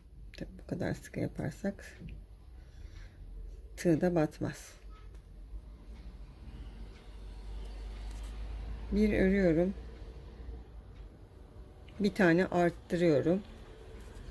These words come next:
Sıra başım burada. Sıra başına kadar tabii ki. Ya sıra başım ben hani basitmiş gibi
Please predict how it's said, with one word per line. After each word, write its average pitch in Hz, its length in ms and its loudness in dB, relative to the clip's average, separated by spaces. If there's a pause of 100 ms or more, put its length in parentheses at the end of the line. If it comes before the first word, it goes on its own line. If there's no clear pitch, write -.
(580)
Sıra 180 360 6 (160)
başım 165 480 8
burada. 170 320 6
Sıra 170 280 4
başına 143 320 0
kadar 131 360 -2
tabii 127 380 -4
ki. 214 180 -2 (1000)
Ya 185 80 10
sıra 220 280 6
başım 247 340 6
ben 240 140 4
hani 240 260 2
basitmiş 226 480 0
gibi 208 280 -2